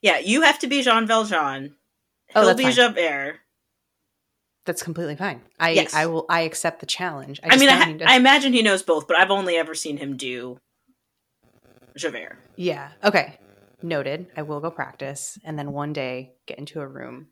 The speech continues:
Speaker 2: with Jason Segel and sing the confrontation.
Speaker 1: I want
Speaker 2: Noted.
Speaker 1: this, I want this for you.
Speaker 2: New bucket list item. Everyone's like,
Speaker 1: Perfect.
Speaker 2: "What do you wanna do before you die?" And I, like, don't really have a list, but this is now on it.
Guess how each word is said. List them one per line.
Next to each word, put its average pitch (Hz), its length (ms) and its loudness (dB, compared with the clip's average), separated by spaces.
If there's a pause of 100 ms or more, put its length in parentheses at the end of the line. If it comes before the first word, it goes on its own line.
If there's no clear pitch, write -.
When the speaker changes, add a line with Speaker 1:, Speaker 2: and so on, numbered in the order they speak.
(120)
Speaker 2:
with 135 400 -14 (360)
Jason 139 240 -16
Segel 196 460 -8 (180)
and - 140 -16
sing 107 160 -12
the 113 80 -14
confrontation. 135 640 -16 (280)
Speaker 1:
I 247 60 -2
want 302 140 2
Speaker 2:
Noted. - 140 -2
Speaker 1:
this, - 140 -10 (140)
I 226 60 2
want 214 180 0
this 165 160 -8
for 139 120 -14
you. 113 160 -10
Speaker 2:
New 196 380 0
bucket 180 280 0
list 170 200 -4
item. 117 300 -8
Everyone's 233 260 -2
like, 233 140 -2
Speaker 1:
Perfect. 254 60 -6
Speaker 2:
"What 277 60 -4
do 285 40 -4
you 302 80 -4
wanna 302 120 -2
do 294 120 -4
before 285 180 -4
you 277 60 -4
die?" 277 240 2
And 147 100 0
I, 156 80 2
like, 165 160 0
don't 165 160 -2
really 175 200 0
have 160 260 -4
a 170 80 -2
list, 226 320 -4
but 185 120 -8
this 165 160 -8
is 156 100 -12
now 151 160 -6
on 131 140 -16
it. - 200 -18